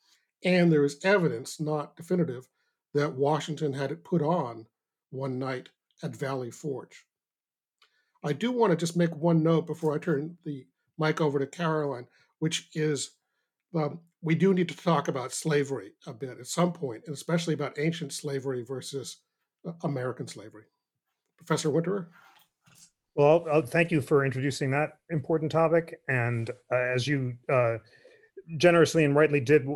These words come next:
Speaker 2: I, I will ask, uh, Carolyn to answer this question about the influence of the Enlightenment in particular on the founding and how it was distinctive from that, uh, of, of the classics. And then the question, uh,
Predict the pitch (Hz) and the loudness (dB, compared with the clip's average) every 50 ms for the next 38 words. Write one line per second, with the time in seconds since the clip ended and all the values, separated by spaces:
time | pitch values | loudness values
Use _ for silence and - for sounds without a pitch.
0 | - 127 139 135 131 127 135 143 147 139 127 127 117 - - - - 127 120 113 | 0 0 0 0 2 2 4 4 4 4 4 2 0 -2 -6 -6 -2 -2 0 0
1 | 110 110 107 - - - _ _ - 147 143 - - 165 151 147 139 139 135 131 | 0 -2 -6 -10 -16 -20 _ _ -20 -18 -10 -2 2 4 4 4 4 4 2 0
2 | 127 - 139 123 123 123 - _ _ _ _ _ _ _ _ - - 220 208 214 | 0 0 0 0 -2 -4 -8 _ _ _ _ _ _ _ _ 0 2 4 4 4
3 | 208 160 147 - - - 180 147 - 175 160 147 139 139 131 160 - 202 190 - | 4 2 2 0 2 2 2 4 4 2 4 4 4 4 2 0 0 0 0 2
4 | 180 165 143 - 160 135 147 147 147 147 147 156 170 180 196 202 - 170 156 139 | 2 2 2 2 0 0 0 0 0 0 2 2 4 6 6 6 6 4 0 -2
5 | 123 113 110 - 156 160 131 - 143 123 - - 214 214 185 151 127 123 120 120 | -2 -2 -4 -4 -6 -6 -6 -4 -6 -6 -2 0 0 2 2 2 2 2 2 0
6 | 117 123 127 117 - - 135 127 127 123 127 127 127 120 - - _ _ - 165 | -2 -2 -2 -4 -4 -4 -4 -4 -2 -2 -2 -2 -2 -4 -8 -12 _ _ -4 -2
7 | 156 131 185 190 180 147 180 156 120 123 156 - - - 254 226 170 - 127 113 | 0 2 4 4 4 4 4 2 2 0 -4 -2 0 2 2 2 2 0 -2 -4
8 | - - 131 123 117 113 113 110 107 - - _ _ _ _ _ - 139 123 113 | -4 -4 -2 -2 -2 -2 -2 -4 -6 -10 -16 _ _ _ _ _ -10 -6 -4 -4
9 | 113 110 110 - _ _ - 131 120 - - 143 123 113 117 - - 123 117 107 | -4 -4 -6 -10 _ _ -10 -10 -10 -8 -6 -6 -6 -6 -6 -4 -2 -2 -2 -2
10 | - 143 - - - - _ _ _ _ _ _ _ - 151 143 143 139 135 135 | -4 -8 -8 -10 -12 -14 _ _ _ _ _ _ _ -6 -2 -2 0 0 0 0
11 | 127 120 - 139 123 - - 120 107 107 107 - _ - - 113 107 107 | 0 -2 -2 -4 -4 -4 -6 -8 -10 -10 -12 -14 _ -8 -6 -4 -4 -6